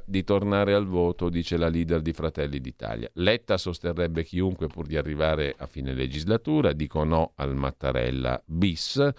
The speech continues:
Eh, siamo la sola nazione al mondo che applica il Green Pass per lavorare, io non sono Novax, ho la stessa linea che ha... Angela Merkel, Salvini non rincorre me.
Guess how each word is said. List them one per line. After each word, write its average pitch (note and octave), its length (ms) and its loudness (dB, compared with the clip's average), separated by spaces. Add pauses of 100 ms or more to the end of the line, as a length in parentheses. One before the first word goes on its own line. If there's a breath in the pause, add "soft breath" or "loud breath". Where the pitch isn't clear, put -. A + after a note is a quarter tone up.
(720 soft breath)
Eh, D#2+ 160 0
siamo G#2+ 260 4
la G2 120 4
sola A#2 240 2
nazione G#2+ 320 2
al G#2 100 6
mondo G2 320 4
che F#2 160 2
applica F2+ 440 2
il E2+ 160 2
Green E2+ 260 2
Pass E2+ 220 0
per E2 180 2
lavorare, G#2 800 4
io F#2+ 200 4
non F2+ 200 2
sono G2 260 2
Novax, G2 720 2
ho A2 140 4
la F#2+ 100 4
stessa G2+ 360 2
linea E2+ 440 2
che G2 180 2
ha... D#2 160 2 (420 soft breath)
Angela G2+ 460 4
Merkel, G#2 760 2 (320 soft breath)
Salvini F2 540 2
non F2+ 340 4
rincorre E2+ 640 2
me. D2 240 0